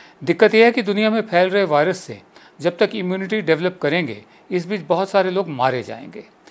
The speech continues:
ऐसे में टीके के जरिए ही संकट का सामना किए बगैर इम्यूनिटी बढ़ाई जा सकती है। सबसे पहले हमें बड़े स्केल पर वैक्सीन बनानी होगी, खासकर बड़ी आबादी वाले देश भारत में। इसके बाद बड़े पैमाने पर इसे डिलीवर करना होगा,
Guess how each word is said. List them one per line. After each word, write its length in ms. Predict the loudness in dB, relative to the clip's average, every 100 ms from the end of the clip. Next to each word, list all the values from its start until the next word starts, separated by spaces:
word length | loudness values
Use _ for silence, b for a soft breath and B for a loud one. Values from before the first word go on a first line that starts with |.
| B B 0
ऐसे 240 | 2 2
में 120 | 0
टीके 320 | -2 -4 -2 0
के 100 | 0
जरिए 300 | 0 2 2
ही 140 | 0
संकट 380 | -4 -4 -4 -4
का 120 | -4
सामना 340 | -2 -2 -2
किए 260 | -4 -2 -2
बगैर 400 | -2 0 0 -2 b b -6
इम्यूनिटी 380 | 0 0 0 -2
बढ़ाई 300 | -2 -2 -4
जा 140 | -8
सकती 360 | -14 -18 -16 -18
है। 120 | -16 -20 _ _ b b b b -2
सबसे 300 | 0 2 2
पहले 280 | 4 4
हमें 260 | 4 2 0
बड़े 220 | 4 4
स्केल 280 | 4 0 -2
पर 140 | -2
वैक्सीन 420 | -2 -4 -4 -8 -6
बनानी 320 | -6 -6 -4
होगी, 360 | -6 -6 -10 b b -6 2
खासकर 320 | 2 4 -2
बड़ी 300 | 0 2 4
आबादी 300 | 4 2 0
वाले 220 | -2 -4
देश 220 | -6 -8 -10
भारत 260 | -12 -12 -14 -18
में। 120 | -18 _ B B B -6
इसके 240 | -2 2
बाद 220 | 4 4
बड़े 180 | 6 6
पैमाने 420 | 6 4 4 0
पर 140 | -2 -4
इसे 160 | -4
डिलीवर 380 | -4 -2 0 0
करना 260 | 0 0 -2
होगा, 340 | -4 -4 -6